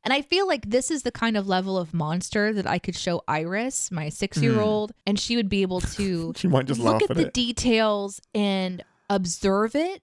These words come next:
Speaker 1: rather
Speaker 2: Yeah.
Speaker 1: than have all these flashing images that her brain is trying to make sense of. She could actually,
Speaker 2: Yeah.
Speaker 1: like,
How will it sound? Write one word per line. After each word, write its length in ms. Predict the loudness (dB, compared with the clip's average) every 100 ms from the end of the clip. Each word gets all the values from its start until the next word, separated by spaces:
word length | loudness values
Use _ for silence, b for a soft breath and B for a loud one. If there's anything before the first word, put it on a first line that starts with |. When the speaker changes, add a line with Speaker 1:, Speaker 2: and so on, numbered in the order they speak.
| _ _
Speaker 1:
rather 540 | -2 2 4 4 2 2
Speaker 2:
Yeah. 60 |
Speaker 1:
than 500 | 2 2 2 -2 -6
have 300 | -6 0 0 2
all 160 | 2 2
these 180 | -2
flashing 400 | -2 -2 0 -2
images 600 | 0 0 2 4 2 0 -2
that 300 | -2 -2 0
her 140 | 0
brain 280 | 4 4 4
is 160 | 2 0
trying 220 | 0 2
to 80 | 2
make 260 | 0 -6
sense 340 | -2 -2 0 -4
of. 200 | -4 -2
She 160 | 0
could 100 | 2
actually, 340 | 0 0 0 0
Speaker 2:
Yeah. 60 |
Speaker 1:
like, 240 | -2 -8